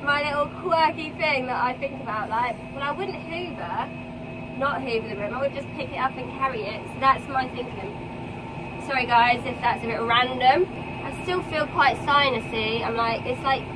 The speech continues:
that, that bit here. Like, um, I finally gave in yesterday. I've been suffering with it for about two or three weeks now.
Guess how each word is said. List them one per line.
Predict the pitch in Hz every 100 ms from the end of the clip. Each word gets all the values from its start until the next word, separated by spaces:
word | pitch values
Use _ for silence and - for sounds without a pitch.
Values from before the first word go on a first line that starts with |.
| 254
that, | 262 247
that | 247 -
bit | 277
here. | 262 277 269 294 381 381 - - - - - -
Like, | 208 - -
um, | 220 226 226 208 - - - - - - -
I | - 240
finally | 311 302 285
gave | 269 269 262
in | 262 254
yesterday. | 254 247 - 233 220 226 226 226 -
I've | 247
been | 285 285 -
suffering | - 339 330 269
with | 262
it | 262 -
for |
about | 247 240 -
two | 277
or | 254
three | 247 233
weeks | 269 254 - -
now. | 185 196